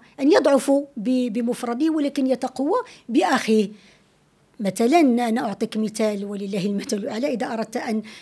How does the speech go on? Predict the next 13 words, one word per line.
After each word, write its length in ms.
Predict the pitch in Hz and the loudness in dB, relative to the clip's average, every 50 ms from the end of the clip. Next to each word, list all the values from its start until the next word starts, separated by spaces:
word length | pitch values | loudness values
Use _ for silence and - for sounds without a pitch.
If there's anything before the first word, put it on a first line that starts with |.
| - _ | -10 _
تقوم 380 | - 226 226 - 254 240 214 185 | -4 -4 -2 0 0 0 0 0
بال-، 280 | 202 226 208 214 214 | -2 -2 -2 -2 -2
بتمارين 600 | 190 214 214 - 220 214 214 208 208 220 214 208 208 | -4 -6 -4 -2 0 0 0 0 0 -2 -2 -2 -4
رياضية 600 | 202 208 208 208 208 190 196 247 302 370 440 480 - - - - _ | -4 -4 -4 -2 -4 -4 -4 -4 -2 -2 -2 -4 -8 -14 -20 -12 _
وتقول: 460 | 339 311 - 285 - - - 285 339 | -2 0 2 2 0 0 0 -2 0
"أنا 180 | 370 254 240 233 | 0 0 -2 -2
في 200 | - - 233 220 | -4 -4 -4 0
بيتي 460 | 185 220 214 214 - 277 311 349 403 | 0 0 0 0 -2 -2 -2 -2 -2
سأخصص 600 | - - 403 339 - - - - - 247 - - 262 294 311 - - - - _ - | -4 -6 -6 -6 -6 -8 -10 -10 -10 -8 -4 -2 -2 -2 -2 -4 -12 -20 -12 _ -4
نصف 220 | 339 - - - | -2 -2 -2 -4
ساعة 300 | - - 247 233 226 233 | -4 -2 -2 -2 0 -2
للتمارين 600 | 247 247 233 - - 233 220 226 220 214 226 226 220 | -4 -4 -4 -4 -6 -4 -4 -2 -2 -2 -2 -4 -4
الرياضية"، 480 | 208 208 208 220 214 185 196 196 190 | -4 -4 -4 -6 -6 -6 -8 -10 -10